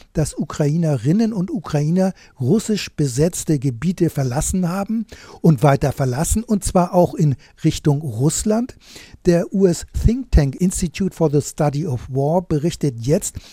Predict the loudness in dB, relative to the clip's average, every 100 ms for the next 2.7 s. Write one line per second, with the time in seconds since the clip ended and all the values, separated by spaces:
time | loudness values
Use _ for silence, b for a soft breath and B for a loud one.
0 | B -2 2 2 -2 b -14 -6 -6 -4
1 | -4 -2 -4 -2 -4 0 -2 0 -2 0
2 | -2 -2 -2 0 0 -2